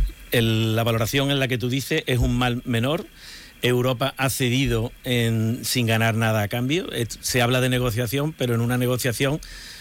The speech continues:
las dos partes tienen que ceder algo. En este caso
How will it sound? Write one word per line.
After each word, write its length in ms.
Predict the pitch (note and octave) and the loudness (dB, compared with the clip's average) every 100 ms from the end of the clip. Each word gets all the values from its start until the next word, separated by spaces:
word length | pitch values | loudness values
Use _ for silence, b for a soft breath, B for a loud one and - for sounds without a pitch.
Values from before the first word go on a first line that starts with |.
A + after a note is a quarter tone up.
| B | B
las 200 | - A2+ | -2 0
dos 140 | A#2+ | 0
partes 340 | - A#2+ G#2+ B2 | 0 -2 -2 -2
tienen 220 | B2 A#2 | 0 0
que 120 | A2+ | 0
ceder 240 | A2 A2+ A#2+ | 0 0 2
algo. 280 | A#2 G#2 | 0 0
En 40 | G#2 | -2
este 200 | A2+ A#2 | -2 -2
caso 380 | B2 - B2+ | 0 0 -2